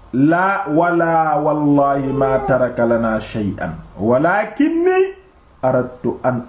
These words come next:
uskina shaykha bi dhalik." Mu ne,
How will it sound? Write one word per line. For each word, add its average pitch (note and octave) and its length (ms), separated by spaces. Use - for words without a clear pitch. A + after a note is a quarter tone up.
uskina A2 640
shaykha A#2 540
bi F#2+ 160
dhalik." D#2+ 360
Mu G3+ 240
ne, D4+ 140